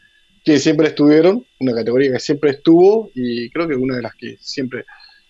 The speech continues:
permaneció ante todos los años. En la, el, será que, bueno, ahora ya vamos a poder escuchar al ganador de la,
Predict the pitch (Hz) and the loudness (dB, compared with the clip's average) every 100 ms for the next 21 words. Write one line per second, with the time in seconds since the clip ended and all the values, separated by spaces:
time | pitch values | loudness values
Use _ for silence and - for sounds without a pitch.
0 | _ _ _ _ 151 147 147 147 139 - | _ _ _ _ -2 2 2 2 0 2
1 | 156 156 147 143 135 139 135 120 131 120 | 4 4 4 2 2 2 2 0 -2 -2
2 | 117 113 - _ _ 139 135 131 127 123 | -4 -8 -14 _ _ -2 0 2 0 -2
3 | 120 117 - - _ _ - 131 131 - | -6 -10 -14 -20 _ _ -6 -4 -2 -2
4 | 160 185 180 165 151 143 156 131 160 202 | -2 0 2 2 2 2 0 2 2 2
5 | 160 147 123 110 131 135 - 135 143 135 | 2 2 0 -4 -8 -10 -8 -6 -4 -6
6 | 131 147 143 - 131 131 123 113 110 - | -6 -2 -2 -4 -4 -2 0 -2 -10 -16
7 | _ _ - 147 143 156 165 147 127 110 | _ _ -4 0 2 4 4 2 2 -2